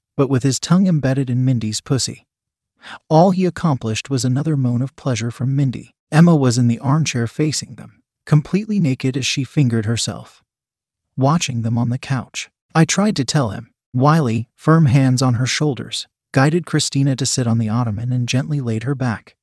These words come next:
She shifted, trying to find a comfortable position. Her ass was just at one edge, and her head had nowhere to go but tilted back over the other. She had a fantastic view of Emma,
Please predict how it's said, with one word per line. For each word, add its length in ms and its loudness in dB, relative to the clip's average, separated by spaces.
She 180 2
shifted, 580 -2
trying 340 4
to 80 -2
find 300 2
a 80 0
comfortable 520 -2
position. 520 -4
Her 180 2
ass 300 0
was 180 -4
just 320 -2
at 120 -10
one 220 0
edge, 400 -8
and 140 0
her 120 2
head 240 0
had 160 0
nowhere 360 0
to 100 -4
go 160 -2
but 180 -4
tilted 360 -4
back 260 -4
over 220 -4
the 160 -8
other. 320 -10
She 200 4
had 120 6
a 80 2
fantastic 720 0
view 220 -4
of 100 -2
Emma, 320 -6